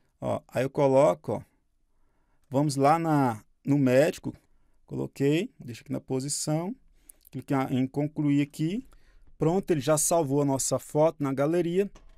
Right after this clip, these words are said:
Pronto, vou pegar aqui o Background Eraser pra remover primeiramente o fundo das caricaturas.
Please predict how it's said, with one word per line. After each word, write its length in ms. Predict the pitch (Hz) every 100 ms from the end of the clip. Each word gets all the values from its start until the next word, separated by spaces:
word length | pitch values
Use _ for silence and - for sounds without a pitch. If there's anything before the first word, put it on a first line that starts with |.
| - - _ -
Pronto, 260 | 160 208 185
vou 100 | 170
pegar 320 | 160 147 147
aqui 160 | - 151
o 40 |
Background 540 | 127 135 - 123 123
Eraser 500 | 147 139 170 170 107
pra 160 | - 131
remover 520 | 135 180 175 123 135
primeiramente 600 | 143 139 135 127 127 -
o 40 | 127
fundo 400 | - 151 196 147
das 180 | 113
caricaturas. 880 | - 123 - 143 - 175 214 131 -